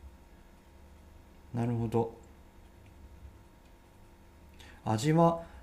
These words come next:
長崎ちゃんぽん麺風というより、愛媛のちゃんぽんや関東のタンメンのようなあっさりした味で、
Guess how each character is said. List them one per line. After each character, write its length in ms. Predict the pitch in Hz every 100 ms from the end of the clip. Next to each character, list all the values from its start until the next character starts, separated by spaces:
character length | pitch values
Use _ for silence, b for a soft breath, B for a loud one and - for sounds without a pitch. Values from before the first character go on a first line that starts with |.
| B
長 260 | 107 117 143
崎 260 | 160 170
ち 140 | - 160
ゃ 60 |
ん 80 | 160
ぽ 240 | 160 160
ん 100 | 156
麺 240 | 151 147 139
風 340 | - 135 127
と 140 | 127 127
い 240 | 127 123
う 20 |
よ 180 | 127 131
り、 420 | 101 101 80 78 - B B B
愛 120 | 165 170 135
媛 220 | 98 104
の 120 | 123
ち 140 | -
ゃ 80 | 113
ん 100 | 104
ぽ 140 | - 80
ん 160 | 78
や 240 | 95 107 - -
関 260 | 151 147 117
東 200 | 92 85
の 120 | 92
タ 200 | 98 143
ン 140 | 131 92
メ 220 | 80 78
ン 20 | 104
の 100 | 120
よ 180 | 127
う 40 | 92
な 160 | -
あ 60 | 92
っ 20 |
さ 240 | - - 156
り 140 | 117
し 80 | -
た 180 | 131 92
味 220 | 82 82
で、 240 | 104 -